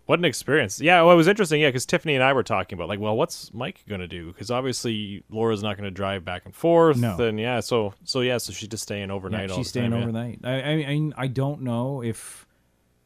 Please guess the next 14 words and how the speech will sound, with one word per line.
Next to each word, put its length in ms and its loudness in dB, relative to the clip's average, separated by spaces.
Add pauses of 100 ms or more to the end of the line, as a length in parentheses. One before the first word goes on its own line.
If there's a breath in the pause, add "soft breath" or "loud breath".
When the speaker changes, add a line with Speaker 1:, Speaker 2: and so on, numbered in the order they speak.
Speaker 2:
maybe 360 2
on 340 -4 (140)
Thursday 720 -4
or, 240 -6 (200)
well, 240 -6
even, 320 -8 (240)
even 260 0
then, 260 0
if, 120 -6
if 160 -4
she 140 -8
comes 220 -2
home, 400 -4 (180)
like, 320 -6